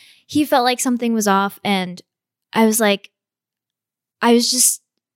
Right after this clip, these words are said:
I was like, "I don't think you're gonna like me after this." 'Cause I knew, like, a big shift was happening, but I didn't know what was happening. And I just cried, like, this, like,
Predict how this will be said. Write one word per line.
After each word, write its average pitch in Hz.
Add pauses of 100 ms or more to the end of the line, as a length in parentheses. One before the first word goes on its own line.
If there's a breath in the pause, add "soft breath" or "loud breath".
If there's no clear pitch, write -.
(480)
I 254
was 254
like, 254
"I 226
don't 247
think 220
you're 220
gonna 208
like 185
me 214
after 165
this." 123
'Cause -
I 233
knew, 233 (240)
like, 233
a 220
big 208
shift -
was 233
happening, 285 (360)
but 269
I 269
didn't 247
know 233
what 214
was 190
happening. 165 (560)
And 254
I 247
just 233 (140)
cried, 220 (320)
like, 226
this, 226
like, 214